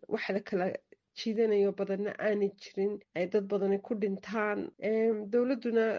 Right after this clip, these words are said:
eh, cusubina dee go-, waxay fidisay, em, muxuu ahaa, gogol nabadeed bay fidisay. Laakiin malaha xilligii nabadda la fidinayay, malaha xilliga ma taagna. Laakiin waxa weeyaan, waxa ugu horreeya tahay dowladdu in wax ka qabato,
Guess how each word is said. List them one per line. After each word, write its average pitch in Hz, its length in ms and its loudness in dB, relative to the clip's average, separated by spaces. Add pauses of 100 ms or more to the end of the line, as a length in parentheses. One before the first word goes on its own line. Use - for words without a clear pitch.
(160)
eh, - 220 -4
cusubina 208 560 2
dee 202 280 4
go-, 196 220 2
waxay 156 340 -2
fidisay, 190 580 -2 (200)
em, 180 240 0 (320)
muxuu - 240 -2
ahaa, 180 180 0
gogol 220 380 2
nabadeed 214 560 0
bay 190 120 0
fidisay. 247 760 -2
Laakiin 220 560 0 (180)
malaha 220 460 2
xilligii 208 500 0
nabadda 202 460 0
la 185 100 -2
fidinayay, 196 680 2
malaha 190 360 -2
xilliga 196 380 0
ma 202 100 0
taagna. 202 540 -2 (240)
Laakiin 226 500 2
waxa 214 320 0
weeyaan, 214 320 4
waxa - 320 -6
ugu 214 300 -2
horreeya 185 420 2
tahay 185 280 -2
dowladdu 185 400 2
in 175 80 0
wax 185 120 -4
ka 202 160 -8
qabato, 180 360 -2